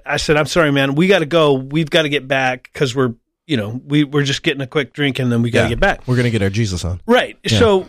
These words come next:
Speaker 1: we, we s-, turn and start to walk away.
Speaker 2: Mm-hmm.
Speaker 1: And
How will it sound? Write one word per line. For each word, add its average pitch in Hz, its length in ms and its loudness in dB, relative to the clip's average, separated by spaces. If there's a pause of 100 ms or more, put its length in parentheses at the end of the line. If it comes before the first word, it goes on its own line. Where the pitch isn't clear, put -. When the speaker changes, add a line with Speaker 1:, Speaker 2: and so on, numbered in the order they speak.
Speaker 1:
we, 214 340 2 (120)
we 202 300 2 (360)
s-, - 180 -8 (120)
turn 240 260 4
and 180 120 2
start 190 260 -2
to 165 80 0
walk 139 280 0
away. 151 460 0
Speaker 2:
Mm-hmm. 82 200 -2 (420)
Speaker 1:
And 170 160 -2